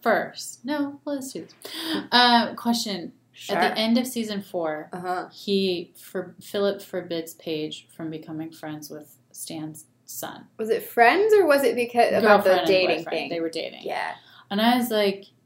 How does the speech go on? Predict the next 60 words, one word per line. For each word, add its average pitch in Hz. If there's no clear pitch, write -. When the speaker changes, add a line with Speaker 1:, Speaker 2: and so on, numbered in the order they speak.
Speaker 1:
"Do 214
you 208
think 190
she's -
doing 160
it 156
for 165
the 156
family, 156
for 165
the 156
spyhood, 175
or 175
is 170
she -
doing 160
it 147
for 156
herself?" -
Speaker 2:
I 208
don't 440
know. 220
They 262
play 320
it. -
She, -
I 220
have 320
to 415
say, 285
Holly 214
Taylor 392
did 269
a 160
really 147
good 147
job 143
this 156
season. 139
Speaker 1:
'Cause 208
I 233
wasn't 277
sure. 196
Speaker 2:
She's, 277
she 330
played 294
that -
very 190
well, 180
'cause 208
you, 233
you 208
don't 262
know. 98
Speaker 1:
Yeah. 170
Maybe 339
she -
doesn't 170
even 147
know. -